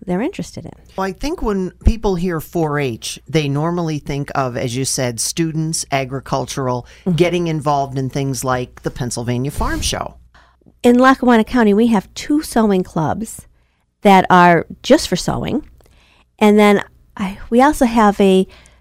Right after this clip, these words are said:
Speaker 1: more of a community club, a creative arts club, and the kids are enjoying the basics. They're, they're a little bit younger and they're very beginner sewers,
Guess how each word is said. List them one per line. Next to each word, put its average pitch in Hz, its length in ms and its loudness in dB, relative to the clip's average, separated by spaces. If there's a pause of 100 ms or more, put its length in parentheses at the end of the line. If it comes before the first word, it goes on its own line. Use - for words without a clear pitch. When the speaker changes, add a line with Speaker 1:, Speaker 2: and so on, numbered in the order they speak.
(160)
Speaker 1:
more 311 140 2
of 302 80 2
a 254 60 2
community 247 520 2
club, 240 280 2
a 226 40 0
creative 185 420 2
arts 175 260 0
club, 285 380 0 (460)
and 180 300 -2
the 180 60 -2
kids 202 400 -6
are 214 240 2
enjoying 208 800 -2 (480)
the 196 140 0
basics. 220 540 -2
They're, 208 200 0
they're 185 220 -4
a 190 40 -2
little 233 200 -2
bit 220 180 -2
younger 214 380 -2
and 160 120 -6
they're 170 140 -4 (140)
very 208 240 -2
beginner 220 400 -6
sewers, 160 480 -8